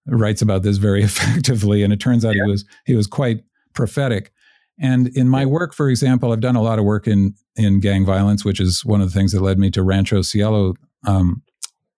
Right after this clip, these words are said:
Speaker 1: it, I've, I've been deeply disturbed by the role of bureaucracy in perpetuating the gang violence problem.
Speaker 2: Right.
Speaker 1: And many other social problems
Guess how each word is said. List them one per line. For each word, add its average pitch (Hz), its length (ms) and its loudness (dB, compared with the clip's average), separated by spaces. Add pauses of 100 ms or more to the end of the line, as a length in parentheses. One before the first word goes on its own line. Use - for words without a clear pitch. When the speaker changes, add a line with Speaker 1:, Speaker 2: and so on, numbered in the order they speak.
(120)
Speaker 1:
it, 110 120 -4 (540)
I've, 120 260 -2 (180)
I've 123 320 -4
been 127 300 0 (760)
deeply 147 460 0
disturbed 120 720 -2
by 104 160 0
the 101 100 0
role 113 400 2
of 95 180 -2
bureaucracy 101 840 0
in 98 220 0
perpetuating 95 840 0
the 90 100 2
gang 95 320 2
violence 92 400 0
problem. 76 540 -2 (680)
Speaker 2:
Right. 82 460 -4
Speaker 1:
And 101 240 0
many 104 240 2
other 101 460 0 (400)
social 95 400 -2
problems 85 640 0